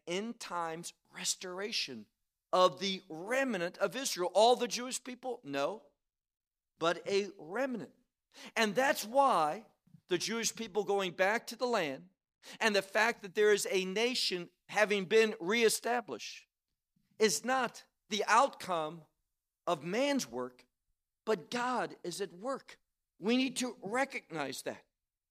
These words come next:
So he says, into verse twenty-four,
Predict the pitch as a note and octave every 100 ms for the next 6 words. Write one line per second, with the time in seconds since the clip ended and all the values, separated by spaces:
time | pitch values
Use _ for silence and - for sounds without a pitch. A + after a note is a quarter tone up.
0 | _ - - - A3+ A3+ A3+ C4+ G#3+ F#3
1 | - - - _ - F3+ G#3+ G3+ G#3+ -
2 | G#3 G#3 - B3 D3+